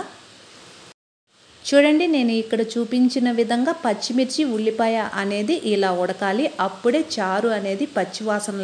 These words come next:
లేకుండా ఉంటుంది. దీనికి పోపును ఎలా పెట్టాలో చూద్దాం. ఒక ఫ్రై ప్యాన్ తీసుకొని అందులో ఒక్క స్పూను ఆయిల్ వేసుకొని ఆయిల్ హీట్ అయిన తర్వాత ఒక స్పూను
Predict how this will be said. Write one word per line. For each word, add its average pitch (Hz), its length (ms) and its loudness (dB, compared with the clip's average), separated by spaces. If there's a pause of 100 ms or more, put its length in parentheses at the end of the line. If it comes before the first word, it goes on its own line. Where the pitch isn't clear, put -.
లేకుండా 180 400 -2 (100)
ఉంటుంది. 190 360 -4 (120)
దీనికి 247 300 2 (100)
పోపును 226 400 2
ఎలా 214 240 0
పెట్టాలో 190 380 0 (140)
చూద్దాం. 185 320 -4 (480)
ఒక 202 180 0
ఫ్రై 190 160 2 (120)
ప్యాన్ 247 280 2
తీసుకొని 175 480 -4 (180)
అందులో 208 260 0 (120)
ఒక్క 254 300 -2
స్పూను 294 340 0 (140)
ఆయిల్ 220 260 2
వేసుకొని 240 420 -2 (180)
ఆయిల్ 233 260 0
హీట్ 247 240 -2
అయిన 233 220 -2
తర్వాత 226 320 -2 (440)
ఒక 214 200 0
స్పూను 196 340 0